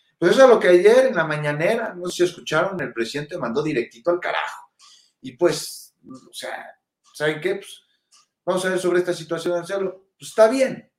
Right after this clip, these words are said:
a final de cuentas está bien, porque en tiempos de definiciones, pues nada mejor que los vistados a la realidad sobre de qué están hechas las personas, ¿no? De dónde vienen,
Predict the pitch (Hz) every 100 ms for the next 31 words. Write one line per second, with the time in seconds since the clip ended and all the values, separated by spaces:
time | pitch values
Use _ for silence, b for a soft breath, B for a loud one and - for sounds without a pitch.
0 | - - 180 208 202 196 196 190 180 151
1 | 175 170 160 117 - _ _ _ _ 143
2 | 143 151 156 185 185 165 143 139 139 135
3 | 151 175 175 120 143 143 123 - 175 -
4 | 104 101 - - 131 - 92 92 92 92
5 | 104 113 131 110 95 - _ _ _ 104
6 | 117 123 120 113 113 104 87 - 90 -
7 | 160 214 160 135 165 247 _ _ _ _
8 | 127 135 135 113 107 131 117 98 -